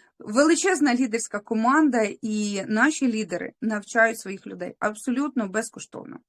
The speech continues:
Двічі на рік у нас відбуваються онлайн-школи, повне занурення в роботу, в соціальних мережах, або взагалі роботу в компанії Лівгуд.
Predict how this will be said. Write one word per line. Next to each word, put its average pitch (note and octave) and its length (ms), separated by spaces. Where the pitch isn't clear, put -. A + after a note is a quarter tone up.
Двічі D#4 440
на C#4+ 160
рік A3+ 200
у A#3+ 80
нас B3+ 300
відбуваються G#3 720
онлайн-школи, A#3 1000
повне D4 440
занурення A3+ 680
в G#3 120
роботу, B3+ 1000
в - 60
соціальних C4+ 840
мережах, F#3+ 640
або C#4 100
взагалі D4 380
роботу B3 480
в A#3 60
компанії A#3+ 580
Лівгуд. G#3+ 420